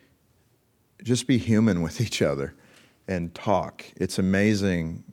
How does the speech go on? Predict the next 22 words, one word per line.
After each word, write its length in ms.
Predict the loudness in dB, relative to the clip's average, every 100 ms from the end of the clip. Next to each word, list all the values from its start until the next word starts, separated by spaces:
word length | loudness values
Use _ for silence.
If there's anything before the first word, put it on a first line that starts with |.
| -20 -12
what 680 | -6 0 2 2 -2 -14 -6
comes 240 | -2 0
out 160 | 0 0
of 100 | -2
that. 280 | -4 -6 -12 -20 -20 -20 -6
And, 280 | 0 2 2
you 100 | 2
know, 100 | 4
we 140 | 4 2
talked 320 | 2 0 0
about 260 | 0 0
the 80 | 0
differences, 760 | 2 2 2 -2 2 0 0 0
and 360 | 0 0 -4 -8
there 340 | -10 -4 -2
are 40 | -2
plenty, 440 | -2 -2 -2 0
and 100 | 0
we 100 | 0
all 160 | 0 0
know 240 | 2 2
them. 360 | 0 -2 -4